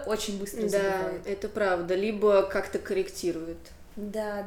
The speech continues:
Speaker 1: да, да, да, чтобы, м,
Speaker 2: Чтобы не
Speaker 1: не
Speaker 2: травмировать
Speaker 1: травмировать, да,
Speaker 2: психику, да.
Speaker 1: психику.
Speaker 2: Это правда. И все дурные воспоминания со временем мы забываем. К примеру, воспоминания о школе.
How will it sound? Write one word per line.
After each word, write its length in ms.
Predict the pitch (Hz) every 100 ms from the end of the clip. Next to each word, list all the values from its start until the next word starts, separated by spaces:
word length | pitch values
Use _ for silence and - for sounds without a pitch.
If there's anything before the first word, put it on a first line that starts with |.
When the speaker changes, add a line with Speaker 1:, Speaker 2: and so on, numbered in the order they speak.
| 196
Speaker 1:
да, 160 | 214
да, 200 | 208 214
да, 180 | 214 214
чтобы, 400 | 214 220 208 233
м, 1120 | 214 202 185 156 170 156 135 123 107 104 -
Speaker 2:
Чтобы 300 | - 277 240
не 100 | 269
Speaker 1:
не 60 | 269
Speaker 2:
травмировать 520 | 262 247 247 254 233
Speaker 1:
травмировать, 640 | 285 294 269 226 202 185
да, 60 | 196
Speaker 2:
психику, 200 | 190 196
да. 80 | 196
Speaker 1:
психику. 200 | 196 196 190 - - - - - -
Speaker 2:
Это 220 | 208 208
правда. 420 | 202 220 180 170 175
И 300 | 180 185 185
все 240 | - 214
дурные 400 | 208 202 202 196
воспоминания 640 | 190 - 196 185 220 262
со 180 | 208 190
временем 420 | 180 190 185 180 185
мы 100 | 185
забываем. 680 | 180 180 180 170 170 170 170 - - - - - - - -
К 60 | -
примеру, 720 | 208 202 202 196 190 185 180
воспоминания 680 | 190 - - 196 208 226 208
о 120 | -
школе. 560 | 190 - 175 165 160 165